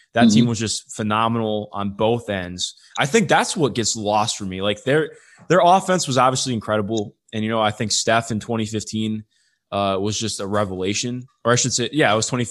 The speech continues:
Speaker 1: twenty fifteen, uh, was just a total revelation. But I think their defense was always what stood out to me, Tom, 'cause I think that's the first time that we e-,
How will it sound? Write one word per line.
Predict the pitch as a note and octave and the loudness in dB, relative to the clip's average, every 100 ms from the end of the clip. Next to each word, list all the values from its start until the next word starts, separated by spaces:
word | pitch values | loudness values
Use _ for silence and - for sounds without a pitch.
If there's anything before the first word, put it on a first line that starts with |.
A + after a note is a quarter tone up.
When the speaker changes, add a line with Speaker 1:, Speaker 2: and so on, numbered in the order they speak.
| - | -6
Speaker 1:
twenty | C#3 D3 | -2 -2
fifteen, | C3+ - B2 A#2+ A#2+ _ - - - _ _ | -4 -6 -4 -4 -6 _ -20 -20 -20 _ _
uh, | G#2+ G#2+ G2+ | 0 2 0
was | G#2 | -2
just | A2 - | -6 -6
a | G#2 | -6
total | A#2 A#2 | 0 2
revelation. | A2 G2+ F#2+ G2 G#2 G#2 F#2 | 2 0 0 -2 -2 -4 -6
But | G#2 | -4
I | G2 A2 | -2 -2
think | G#2 F#2+ | -2 0
their | A#2+ | -2
defense | G2 G2+ G#2+ G2 F#2+ | -2 -6 -6 -8 -8
was | G2+ | -8
always | G2 A#2 A#2 G2 | -2 2 2 0
what | G2 | -6
stood | - F#2+ | -6 -6
out | F#2 | -6
to | - | -10
me, | G2 | -14
Tom, | G2 G#2+ F#2 | -12 -12 -10
'cause | - | -6
I | A#2 | -4
think | A2 C#3 | -2 -2
that's | C3+ C#3+ - | 2 2 0
the | C3+ | -4
first | - E3 - | -4 -4 -4
time | C#3 C3 B2+ | -2 -2 -2
that | A2+ G#2 | -4 -4
we | G#2 | -2
e-, | G#2 | -2